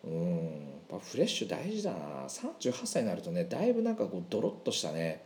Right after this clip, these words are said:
本当にこの脳汁垂れ流すラジオということでやってます、中村ラジオの時間です、なんですが、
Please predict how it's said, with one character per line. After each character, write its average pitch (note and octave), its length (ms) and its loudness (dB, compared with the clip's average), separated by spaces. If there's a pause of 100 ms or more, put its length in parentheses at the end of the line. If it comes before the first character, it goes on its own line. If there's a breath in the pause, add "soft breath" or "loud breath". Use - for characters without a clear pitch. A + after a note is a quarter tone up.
(480 loud breath)
本 F3+ 340 2
当 F3+ 80 4
に E3+ 120 8
こ E3 120 2
の C#3 220 6
脳 B2 180 8
汁 B2 180 6
垂 A#2+ 220 4
れ A#2+ 120 4
流 B2+ 80 4
す G#2+ 140 2
ラ G#2 120 6
ジ G#2 120 0
オ F2+ 60 2
と F2 100 -2
い E2 60 2
う E2 40 -4
こ F2 80 -6
と D#2+ 100 -6
で C#2+ 80 -4
や D2 80 -2
っ D#2 40 -6
て - 120 -10
ま E2 120 -2
す、 D#2 100 -6
中 D2 240 -8
村 E2 180 -2
ラ F2 60 2
ジ F2+ 100 -2
オ D2+ 40 -2
の C#2 100 -8
時 - 180 -8
間 F#2 300 -4
で G#2 100 0
す、 E2 320 0 (500 loud breath)
な E2+ 120 -4
ん C#2+ 100 -6
で C2+ 120 -6
す C#2+ 180 -6
が、 C2 320 -2